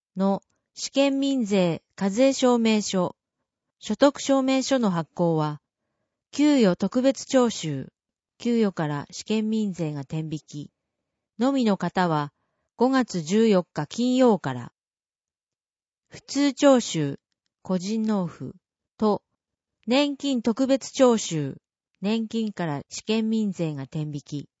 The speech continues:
の方は、六月十一日金曜からとなります。また、コンビニでの課税証明書の発行は、徴収方法にかかわらず、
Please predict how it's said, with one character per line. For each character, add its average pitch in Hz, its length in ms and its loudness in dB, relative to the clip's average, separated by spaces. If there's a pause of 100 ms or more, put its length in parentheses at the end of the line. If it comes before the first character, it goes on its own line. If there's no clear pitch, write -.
(580)
の 247 300 0 (120)
方 202 320 -2
は、 151 240 -2 (560)
六 208 280 2
月 277 300 0
十 240 260 0
一 233 240 -2
日 202 420 -2
金 277 300 -2
曜 277 240 6
か 190 120 -2
ら 165 120 0
と 156 120 -4
な 151 140 -4
り 147 140 -6
ま 143 160 -8
す。 - 260 -20 (1120)
ま 190 140 0
た、 202 280 0 (600)
コ 269 200 2
ン 285 60 -2
ビ 277 140 0
ニ 277 140 0
で 262 160 4
の 170 220 0 (440)
課 208 160 -2
税 269 240 4
証 262 240 2
明 247 220 0
書 226 180 0
の 220 80 2
発 185 260 -2
行 190 240 2
は、 165 280 0 (720)
徴 277 240 6
収 277 280 0
方 269 240 6
法 214 220 2
に 175 160 -4
か 175 140 -4
か 208 160 0
わ 208 100 2
ら 185 140 0
ず、 143 260 -8